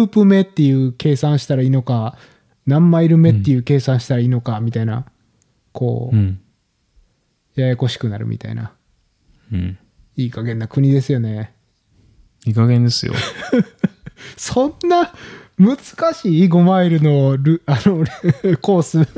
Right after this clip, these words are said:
Speaker 1: ちゃんとやんの。
Speaker 2: いや、だから五マイル一周ですよ。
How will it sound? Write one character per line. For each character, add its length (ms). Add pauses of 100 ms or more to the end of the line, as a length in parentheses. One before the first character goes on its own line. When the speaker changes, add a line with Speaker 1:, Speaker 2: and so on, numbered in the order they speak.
(180)
Speaker 1:
ち 140
ゃ 80
ん 80
と 80
や 140
ん 100
の。 180 (1000)
Speaker 2:
い 120
や、 220
だ 140
か 120
ら 120
五 220
マ 320
イ 100
ル 140
一 120
周 240
で 100
す 120
よ。 160